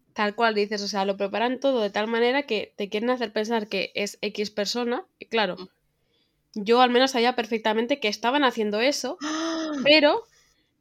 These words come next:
Speaker 1: parte de mí no podía dejar de sentir cierto recelo sobre si era realmente su in-, su intención
Speaker 2: Mm.
Speaker 1: o si realmente era mi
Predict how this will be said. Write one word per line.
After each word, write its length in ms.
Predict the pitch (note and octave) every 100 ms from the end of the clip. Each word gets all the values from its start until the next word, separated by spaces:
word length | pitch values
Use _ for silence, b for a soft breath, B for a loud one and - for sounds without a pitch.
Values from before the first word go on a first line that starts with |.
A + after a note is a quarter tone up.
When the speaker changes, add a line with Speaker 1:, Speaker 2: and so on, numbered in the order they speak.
| -
Speaker 1:
parte 280 | C#4 D4 F4+
de 140 | D#4+
mí 120 | D#4
no 200 | C#4+ C#4+
podía 260 | D4+ D#4 D#4
dejar 320 | A#3+ A#3 C4
de 200 | D#4 D4+ -
sentir 760 | - A#3 A3 - D4 D#4+ - _ _ _ -
cierto 320 | B3+ - D4+
recelo 640 | C4+ A#3 A3 A3 D4 E4
sobre 320 | D4+ A#3+ G#3
si 460 | G#3+ - G#3 - - _ _ -
era 220 | C4 D#4+
realmente 440 | D#4+ D#4 C#4+ B3
su 180 | A#3 A3+
in-, 180 | G#3+ G#3+ -
su 160 | A#3+
intención 460 | A3 G3+ G3+ B3+ D4+ _ -
Speaker 2:
Mm. 140 | F#3+ G3+ _ _ _ _ -
Speaker 1:
o 240 | B3+ D#4+
si 320 | - B3 A3
realmente 760 | G3+ G#3+ A#3 C4 C#4 D4 D#4+ -
era 180 | A#3 A3
mi 420 | A3 G3+ G3+ -